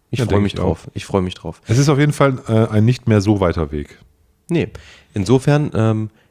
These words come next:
Speaker 1: ihr seht, wir haben auch in diesem Jahr genügend vor. Eine Sache hab ich noch, auf die ich aufmerksam machen möchte. Ich saß letztens, ähm, ich geb mal kurz einen kleinen Abriss. Ich saß letztens mit einem Freund zusammen, der ist auch Podcaster, allerdings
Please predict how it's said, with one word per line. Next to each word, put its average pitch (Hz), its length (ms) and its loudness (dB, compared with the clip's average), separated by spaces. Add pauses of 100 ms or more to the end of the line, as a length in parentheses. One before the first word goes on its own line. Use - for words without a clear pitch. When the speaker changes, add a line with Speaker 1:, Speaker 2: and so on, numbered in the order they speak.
(320)
Speaker 1:
ihr 104 100 2
seht, 120 260 2
wir 104 120 2
haben 104 100 0
auch 95 100 -2
in 98 160 -2
diesem 110 240 -2
Jahr 101 300 0
genügend 113 560 -2
vor. 113 420 0
Eine 156 440 4 (300)
Sache 120 340 0
hab 107 180 -2
ich - 260 -4
noch, 107 220 0
auf 117 220 -4
die 113 80 -2
ich - 160 -4
aufmerksam 95 720 0 (120)
machen 101 320 0
möchte. 101 260 0
Ich 98 100 -2
saß 107 240 -2
letztens, 127 400 -2
ähm, 104 300 0
ich 95 120 -8
geb - 140 -6
mal 104 100 2
kurz - 220 -4
einen 101 140 -2 (440)
kleinen 110 260 2
Abriss. 107 440 -4
Ich 101 60 -10
saß 120 140 -4
letztens 139 260 -6
mit 107 40 0
einem 95 80 0
Freund 110 260 0
zusammen, 95 240 0
der 92 80 0
ist 87 60 -2
auch - 200 -2
Podcaster, 95 640 -4
allerdings 92 520 -4